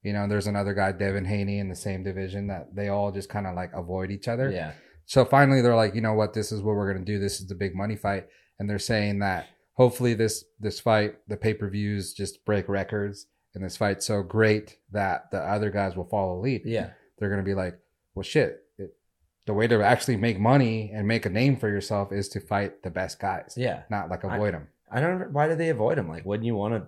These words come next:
Speaker 2: go against the best?
Speaker 1: They just like their records, like,
Speaker 2: Yeah.
Speaker 1: undefeated or the titles. There's so many championships, titles, like,
Speaker 2: But
Speaker 1: belts.
Speaker 2: dude, undefeated and you beat, like, one of the best? That's sick.
Speaker 1: Yeah.
Speaker 2: I mean, it sucks for one dude.
Speaker 1: Not
Speaker 2: He's
Speaker 1: for
Speaker 2: gonna
Speaker 1: the,
Speaker 2: lose.
Speaker 1: yeah, not
Speaker 2: Yeah,
Speaker 1: for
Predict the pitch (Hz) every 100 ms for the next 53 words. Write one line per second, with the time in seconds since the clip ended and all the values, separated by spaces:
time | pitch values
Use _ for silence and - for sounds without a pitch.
0 | - 95 98 113 117 82 82 120 147 -
1 | - 104 113 - 110 110 117 98 101 123
2 | 107 90 101 95 92 104 85 78 110 110
3 | - 110 113 113 113 104 90 - _ _
4 | _ _ - 104 - 107 113 107 107 -
5 | 120 117 107 - 101 101 107 - 110 -
6 | - 98 104 104 107 - - 101 98 -
7 | 104 139 110 110 110 - 98 110 110 104
8 | 80 98 90 90 90 85 73 78 - -
9 | _ - 73 - - - _ _ _ _
10 | 85 76 - _ _ 104 107 - 110 -
11 | 87 120 85 110 113 104 120 110 107 110
12 | 104 104